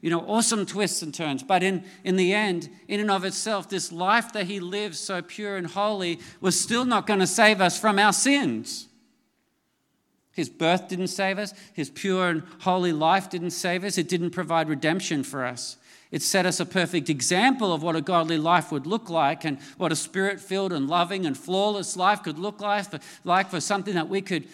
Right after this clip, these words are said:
aspire to as followers, as Christ followers.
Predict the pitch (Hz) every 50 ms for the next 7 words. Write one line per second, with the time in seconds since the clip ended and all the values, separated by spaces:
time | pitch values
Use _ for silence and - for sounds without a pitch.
0 | - - - 180 - - - - 170 165 202 214 202 185 156 - - - 151 147
1 | 170 196 196 - - - _ _ _ _ _ _ _ _ _ _ _ - 170 165
2 | 151 - - - 170 190 196 196 160 147 147 156 160 180 151 - - - 170 175
3 | 202 196 - - 170 147 143 143 147 156 175 180 - - -